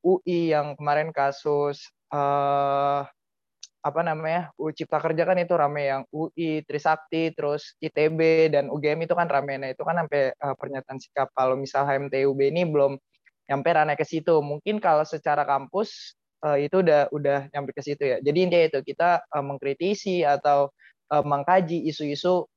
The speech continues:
eh, sosial politik, eh, yang ada di Indonesia terkait kebijakan dan sebagainya. Mungkin contohnya ya, kalau contohnya aku bilang kalau misalnya nih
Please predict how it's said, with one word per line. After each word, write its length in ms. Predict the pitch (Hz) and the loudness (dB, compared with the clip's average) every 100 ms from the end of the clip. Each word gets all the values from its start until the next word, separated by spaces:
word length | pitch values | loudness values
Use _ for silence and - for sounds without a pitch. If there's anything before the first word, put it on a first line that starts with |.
| - | -2
eh, 160 | 143 135 | 0 0
sosial 320 | 143 151 147 | -2 0 0
politik, 480 | 147 147 147 180 - _ - | 0 0 -2 -6 -8 _ -4
eh, 320 | 143 135 139 | -2 0 0
yang 80 | 135 | 0
ada 240 | 139 160 | 2 2
di 160 | 156 135 | 2 -2
Indonesia 480 | 131 135 - 151 143 | -6 -8 -2 0 0
terkait 320 | 131 135 131 - | -2 -4 -4 -4
kebijakan 720 | 139 139 143 151 - 151 156 - | -8 -6 0 0 2 0 -2 -10
dan 160 | - 127 | -14 -14
sebagainya. 720 | 127 120 120 123 120 131 131 - | -12 -10 -6 -4 -4 -4 -6 -2
Mungkin 240 | 175 240 | 2 4
contohnya 400 | 220 175 151 160 | 4 2 2 2
ya, 160 | 202 151 - | 2 2 2
kalau 240 | 143 139 | 2 2
contohnya 560 | 143 139 139 151 190 185 | 0 -2 -2 0 -2 -2
aku 80 | 156 | -2
bilang 320 | 151 170 160 | 0 0 2
kalau 160 | 143 | 0
misalnya 440 | 139 131 165 180 | -2 -6 -4 -4
nih 40 | 170 | -6